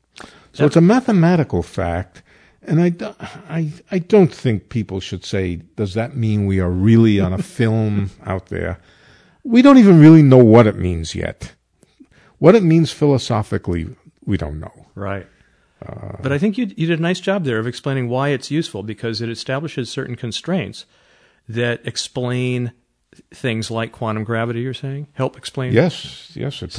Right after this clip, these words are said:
Speaker 1: provides the first real quantum theories of gravity.
Speaker 2: So I can anticipate a question that might be popping up in some well-informed listeners' minds, which is, "Wait, we heard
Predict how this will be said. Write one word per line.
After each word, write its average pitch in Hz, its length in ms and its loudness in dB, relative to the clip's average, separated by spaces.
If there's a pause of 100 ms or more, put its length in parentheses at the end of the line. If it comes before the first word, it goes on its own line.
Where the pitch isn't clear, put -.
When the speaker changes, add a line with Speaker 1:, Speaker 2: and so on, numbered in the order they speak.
Speaker 1:
provides 92 520 -8
the 101 180 -8
first - 520 -8
real 104 360 -2
quantum 110 320 -6
theories 110 360 -6
of 101 100 -10
gravity. 101 460 -8 (140)
Speaker 2:
So 151 280 -6
I 175 160 -4
can 220 460 -6
anticipate 131 760 -8
a - 40 -16
question 127 420 -8
that 98 80 -12
might 123 220 -8
be 139 100 -8
popping 120 440 -8
up 107 140 -12
in 104 320 -12
some 113 580 -8
well-informed 113 840 -8 (120)
listeners' 113 440 -8
minds, 107 420 -10
which 107 140 -12
is, 101 160 -12 (460)
"Wait, 151 200 -4
we 202 160 -2
heard 117 440 -4